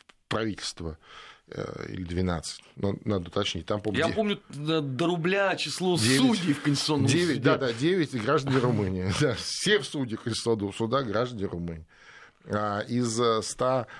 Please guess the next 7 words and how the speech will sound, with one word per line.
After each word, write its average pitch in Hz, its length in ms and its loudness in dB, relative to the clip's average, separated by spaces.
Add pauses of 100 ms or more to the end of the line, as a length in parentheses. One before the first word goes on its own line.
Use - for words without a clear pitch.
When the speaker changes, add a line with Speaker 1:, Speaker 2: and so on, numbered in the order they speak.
(160)
Speaker 1:
э, 104 300 2
депутатов, 123 680 0
по-моему, 113 400 -2
шестьдесят - 380 -2
четыре 135 360 -2
граждане 95 460 -2
Румынии. 78 420 -14